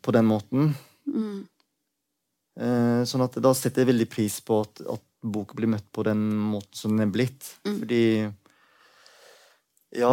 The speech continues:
Speaker 1: jeg er privilegert, men det er en grunn til at, det er grunn til at jeg bor i Ullevål Hageby, det er grunn til at jeg,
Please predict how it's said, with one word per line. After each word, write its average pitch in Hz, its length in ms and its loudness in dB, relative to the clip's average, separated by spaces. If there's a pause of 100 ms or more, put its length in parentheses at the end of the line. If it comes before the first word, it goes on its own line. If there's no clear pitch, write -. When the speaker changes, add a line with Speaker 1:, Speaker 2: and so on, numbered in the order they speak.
Speaker 1:
jeg 135 240 8
er 135 60 -4
privilegert, 139 500 4
men 131 100 6
det 131 60 6
er 135 80 6
en 123 80 4
grunn 113 240 4
til 117 180 2
at, - 320 -2 (1800)
det 117 140 -6
er 104 80 -8
grunn 110 240 2
til 135 80 2
at 170 80 2
jeg 151 100 4
bor 120 140 6
i 117 80 8
Ullevål 113 260 4
Hageby, 107 380 4
det 117 80 2
er 110 80 0
grunn 107 160 0
til 127 100 -2
at 123 140 4
jeg, 113 240 6